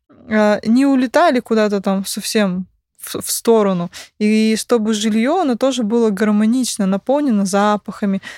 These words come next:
наполнено текстилем, наполнено какими-то вещами. Оно может быть недорогим, оно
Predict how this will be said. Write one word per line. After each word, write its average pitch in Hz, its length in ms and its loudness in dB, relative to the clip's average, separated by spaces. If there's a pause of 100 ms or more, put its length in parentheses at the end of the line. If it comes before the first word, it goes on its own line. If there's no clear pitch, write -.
(140)
наполнено 226 600 0
текстилем, 214 800 -2
наполнено 226 640 0
какими-то 226 500 -2
вещами. 208 480 0
Оно 247 220 0
может 330 260 0
быть 269 200 -4
недорогим, 247 680 0
оно 202 200 0